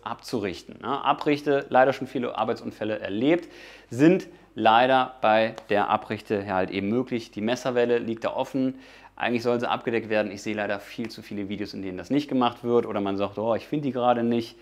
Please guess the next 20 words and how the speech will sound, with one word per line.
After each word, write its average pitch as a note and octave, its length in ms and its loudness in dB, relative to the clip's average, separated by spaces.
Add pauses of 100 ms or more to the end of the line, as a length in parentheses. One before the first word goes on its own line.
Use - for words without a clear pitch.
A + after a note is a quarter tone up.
(500)
Ja, D2+ 220 2 (420)
passiert C3+ 380 4
euch G#2+ 160 0
nicht. F#3 420 4
Wenn B2+ 200 0
ihr B2+ 220 6
hier D3 420 6
eure A#2 240 2
Hände G#2+ 240 -2
dran G#2 260 -2
habt, G2 160 -6
dann F#2 140 -8
ist A#2+ 240 -8
das A2 160 -10 (100)
meines B2+ 320 0
Erachtens G#2 340 -4
die G2+ 120 -8
sicherste C3 440 0
Methode, G#2 440 -2 (280)
Holz G2 320 2